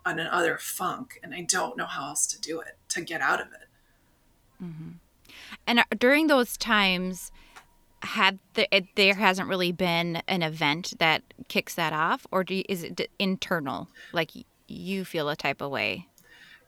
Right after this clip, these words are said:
Speaker 1: It's, it's not an event necessarily. It just, it must be just, uh, the situation, life experiments, you know, that sort of thing. But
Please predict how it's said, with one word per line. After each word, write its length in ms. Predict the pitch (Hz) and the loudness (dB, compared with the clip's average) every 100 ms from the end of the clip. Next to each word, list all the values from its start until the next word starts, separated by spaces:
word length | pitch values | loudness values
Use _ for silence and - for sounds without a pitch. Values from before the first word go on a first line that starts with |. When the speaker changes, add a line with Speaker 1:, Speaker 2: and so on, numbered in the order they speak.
| _ | _
Speaker 1:
It's, 480 | 226 220 - - - - | -2 0 -2 -4 -4 -4
it's 220 | 220 233 | 0 4
not 260 | 220 254 302 | 6 6 6
an 100 | 240 | 2
event 580 | 196 165 165 180 - - | 2 2 4 4 0 -2
necessarily. 760 | 233 - 240 - 247 254 269 247 | -2 -2 -2 0 -2 0 -2 -4
It 140 | 214 | -4
just, 320 | 214 - - | -2 -4 -2
it 120 | 202 | -4
must 320 | 190 175 - - | -2 -2 -2 0
be 200 | 170 170 | -2 0
just, 480 | 175 160 - - - - | -2 -2 -4 -10 -10 -18
uh, 100 | - - | -18 -16
the 120 | 185 185 | -2 2
situation, 760 | - 202 185 175 165 175 139 | 2 2 4 4 4 2 0
life 500 | 175 139 160 156 - | 0 4 4 2 -6
experiments, 960 | - - - 98 120 117 - - - - _ _ | -6 -6 -2 -2 -2 -6 -6 -6 -10 -12 _ _
you 100 | - | -16
know, 160 | - - - | -14 -16 2
that 180 | 165 - | 2 4
sort 140 | 165 | 4
of 100 | 160 | 2
thing. 240 | 160 156 156 - - - _ _ _ - | 2 -4 -4 -14 -20 -20 _ _ _ 6
But 320 | 156 - | 8 8